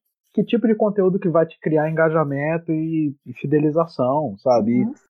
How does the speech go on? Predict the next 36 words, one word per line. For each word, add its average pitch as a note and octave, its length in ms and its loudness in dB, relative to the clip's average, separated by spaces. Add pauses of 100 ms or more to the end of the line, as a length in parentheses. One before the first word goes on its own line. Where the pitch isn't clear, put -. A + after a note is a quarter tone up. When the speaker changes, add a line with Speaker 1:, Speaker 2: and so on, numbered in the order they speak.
(240)
Speaker 1:
E, C#3+ 40 -4
na D3+ 100 2
verdade, D3+ 420 4
que F3 100 -6
tipo E3 180 -8
de E3 100 -6
carreira F#3 340 2
que - 100 -20
você C4 100 2
tem, D3 460 -6 (380)
sabe? C3+ 340 4
Tem F3 320 0
o E3 60 -2
que F3 80 2
eu E3 60 4
falei, E3+ 280 6
esse D#3 140 2
cara, E3+ 260 4
ah, D3 60 4
o B2 40 2
cara D3 280 4
do D3 600 -4
Tacho C#3 220 0
Hambúrguer, D3 380 0
ele C4 80 0
não D4 120 -4
tem C#4+ 140 -2
porquê, C#4 240 -4
ele, D4+ 360 -2
mas C#4+ 160 4
ele C4+ 80 2
não D4 140 0
tem A3+ 240 0
porquê G#3 360 2
também E3+ 500 0
querer D3+ 480 2